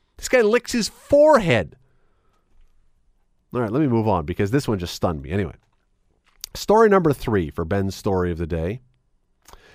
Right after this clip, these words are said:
This one is from Texas, where there was a family down there, the Heerleen,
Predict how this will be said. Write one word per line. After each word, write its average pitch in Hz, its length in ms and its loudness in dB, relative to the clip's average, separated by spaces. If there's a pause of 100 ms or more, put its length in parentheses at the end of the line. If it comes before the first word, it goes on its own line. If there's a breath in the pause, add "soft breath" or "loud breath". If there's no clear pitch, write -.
(460 soft breath)
This 180 200 2
one 185 160 6
is 151 220 0
from 139 240 0
Texas, - 760 -6 (800 loud breath)
where 170 300 4
there 165 120 2
was 170 160 2
a 160 40 0
family 208 360 2
down 143 300 4
there, 123 220 2
the 127 240 0 (320 soft breath)
Heerleen, 131 800 0